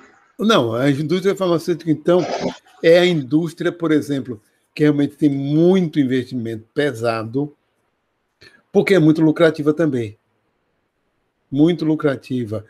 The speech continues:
A indústria, indústria farmacêutica é, se-, segundo o, o, o,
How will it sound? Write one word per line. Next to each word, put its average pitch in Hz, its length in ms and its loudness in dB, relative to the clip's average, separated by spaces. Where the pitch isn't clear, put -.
A 135 120 -4
indústria, 151 520 -2
indústria 151 540 -2
farmacêutica 147 880 0
é, 143 400 0
se-, - 300 -16
segundo 175 400 0
o, 160 260 4
o, 135 800 -8
o, 104 100 -12